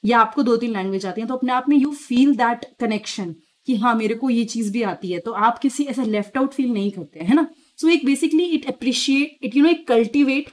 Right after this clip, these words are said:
कि हमें कल्चरल डाइवर्सिटी, हाँ भाई, मेरी कंट्री में बहुत सारी लैंग्वेजेस हैं, कुछ मुझे आती हैं, तो ये एक अपने आप में ना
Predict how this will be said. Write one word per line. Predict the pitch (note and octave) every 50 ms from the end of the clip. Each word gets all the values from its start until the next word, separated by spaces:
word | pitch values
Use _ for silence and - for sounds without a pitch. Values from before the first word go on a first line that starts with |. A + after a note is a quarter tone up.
| -
कि | - D4
हमें | A3+ G#3+ A#3 A#3 C4 C#4+
कल्चरल | - - A#3+ A3 G#3 G#3 B3+ C4
डाइवर्सिटी, | B3 A#3+ A3 G3+ G3+ G3+ - G#3+ A#3
हाँ | G#3+ A3 A3+ G#3+
भाई, | G#3+ C4+
मेरी | C#4+ B3+ G#3 G3+
कंट्री | A3 A#3 A3 A3 G#3+ A3+
में | A#3+ C#4 B3
बहुत | G#3 G3 G3 G3 -
सारी | A#3 G#3+ G3 A3 A3 A3
लैंग्वेजेस | G3+ G3 F#3 F3+ F#3 G3 F#3 G#3+ G#3+ F#3
हैं, | F3+ F#3+ A#3+ D4+ D#4+ - - _ _
कुछ | - B3 A#3+ B3+
मुझे | A#3 A3+ G#3+ A#3
आती | G#3+ F#3 F3+ - - A3
हैं, | B3 D#4 D#4+ - _ _ _ _ _
तो | - D#4+
ये | C#4 A#3 B3+ D#4 F4+ F#4+ F#4+
एक | F#4 - E4+
अपने | C#4+ - D#4 D#4
आप | D#4+ E4 E4 F4
में | F4+
ना | G#4